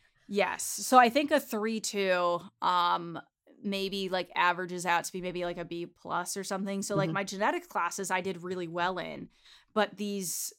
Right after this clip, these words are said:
Speaker 1: math heavy courses,
Speaker 2: Yeah.
Speaker 1: I did not do well in. And so that really brought, you know, my, my, um, grade point average is what a G P A is.
Speaker 2: Mm-hmm.
Speaker 1: Um, so that brought that down. Um, but I still got into my dream grad school.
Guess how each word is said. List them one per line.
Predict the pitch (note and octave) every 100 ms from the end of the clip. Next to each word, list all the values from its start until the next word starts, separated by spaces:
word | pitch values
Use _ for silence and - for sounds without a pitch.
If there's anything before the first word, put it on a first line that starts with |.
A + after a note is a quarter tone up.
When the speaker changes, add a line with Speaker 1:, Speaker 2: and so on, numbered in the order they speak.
| _ _
Speaker 1:
math | G#3 F#3+ F3 G3 A3
heavy | - G#3+ A3+
courses, | - A3+ A#3 C4+ C#4+ D4 D4+
Speaker 2:
Yeah. | - - - _ _ - A3+
Speaker 1:
I |
did | A3+
not | G#3+ F#3 F3+
do | F#3
well | E3 D#3
in. | D#3+ D#3+ -
And | G#3+ G#3
so | A3+ G#3+
that | G#3 G#3+ G#3
really | G#3 G#3 G3+
brought, | F#3+ F#3 F3+ - _
you | G#3
know, | F3
my, | E3+ F3
my, | F#3+ F3 F3 F3+
um, | E3+ E3+ D#3+ - -
grade | - G3+ F#3
point | - F3+
average | E3+ E3 E3
is | G3
what | F3+
a | D3+
G | -
P | E3 F3
A | F3 F3
is. | E3+
Speaker 2:
Mm-hmm. | -
Speaker 1:
Um, | F3+ F3+
so | - F#3
that | F3+ F3+ - _
brought | G3 -
that | E3+ -
down. | - E3+ E3 D#3+ - _ - - -
Um, | F#3 F3 E3+ - -
but | B3+
I | B3+
still | A#3 - C4+
got | C4 B3 A3
into | A3+ A3+ G#3 F#3+ F#3 F3+
my | F#3+
dream | F3 F#3+ F3+
grad | F#3 A3 A3
school. | - - -